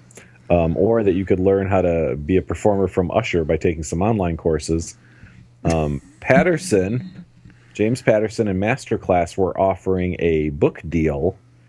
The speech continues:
to one of the Masterclass students. They were, it was eligible for anybody who was in the Masterclass to submit their book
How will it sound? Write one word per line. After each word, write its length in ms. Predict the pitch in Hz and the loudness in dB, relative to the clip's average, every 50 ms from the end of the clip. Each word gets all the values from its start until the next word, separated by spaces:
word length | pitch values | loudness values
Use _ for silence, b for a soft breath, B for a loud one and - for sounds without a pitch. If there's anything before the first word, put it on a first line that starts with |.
| b b b b _ - | b b b b _ -6
to 480 | - - 104 95 90 87 85 82 76 57 50 | -2 0 2 2 2 2 0 0 -2 -2 -4
one 420 | - 82 82 85 98 101 104 107 | -4 -2 0 2 2 2 2 0
of 240 | 95 - 85 90 78 | 0 0 0 0 0
the 100 | 82 85 | 0 0
Masterclass 640 | 82 85 87 85 85 - - 85 - - 90 80 76 | 0 0 0 -2 -2 -2 -4 -2 0 2 2 2 0
students. 680 | - - - 117 110 98 104 104 98 95 - - - - | -2 -2 -2 0 0 0 0 -2 -2 -2 -6 -8 -8 -4
They 160 | - 85 82 | -2 0 2
were, 280 | 78 78 76 67 65 76 | 2 2 0 0 0 0
it 60 | 78 | 0
was 160 | 76 76 67 | -2 -2 0
eligible 480 | 73 73 73 73 78 71 69 69 78 76 | 0 0 0 0 0 -2 -2 0 -2 -2
for 260 | - - 76 73 73 73 | -2 -2 -2 0 0 0
anybody 320 | 73 76 69 73 73 71 | 0 0 0 0 0 0
who 80 | 71 78 | 0 0
was 160 | 78 76 76 | 0 0 0
in 100 | 85 80 | 0 0
the 60 | 80 | 0
Masterclass 720 | 78 80 80 80 78 - - - - - 73 67 69 - - | 0 0 -2 -2 -2 -4 -4 -2 0 0 0 0 -2 -6 -8
to 80 | 67 | -8
submit 400 | - - 71 67 65 69 - - | -6 -4 -4 -2 -2 -2 -2 -2
their 160 | - 71 71 | -2 -2 -2
book 420 | 71 67 76 65 62 67 - - | -2 -2 -2 -2 -4 -6 -10 -16